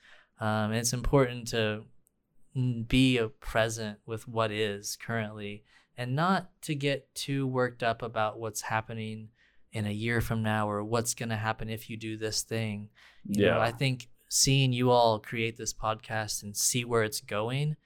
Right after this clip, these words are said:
Speaker 1: is amazing because it started off at a, at a place where you all were, didn't even believe in it maybe, or just were kinda like,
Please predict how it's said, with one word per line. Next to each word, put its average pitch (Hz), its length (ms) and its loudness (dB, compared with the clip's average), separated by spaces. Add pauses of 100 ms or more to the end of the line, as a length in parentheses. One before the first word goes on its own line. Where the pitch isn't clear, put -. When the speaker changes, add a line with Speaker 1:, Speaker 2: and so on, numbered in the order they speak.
(540)
Speaker 1:
is 120 220 -2
amazing 110 680 2
because 113 640 -2
it 131 160 0
started 127 360 2
off 120 420 4 (100)
at 123 140 -4
a, 104 80 -2 (120)
at 117 120 2
a 117 60 0
place 113 480 0
where 110 160 -2
you 117 280 0
all 101 520 2 (440)
were, 107 300 -4 (400)
didn't 120 280 -2
even 104 240 -6
believe 107 440 -4
in 104 100 0
it 101 120 -4
maybe, 101 380 -10
or 104 60 -2
just 110 240 0
were 113 80 0
kinda 113 320 0
like, 104 320 -2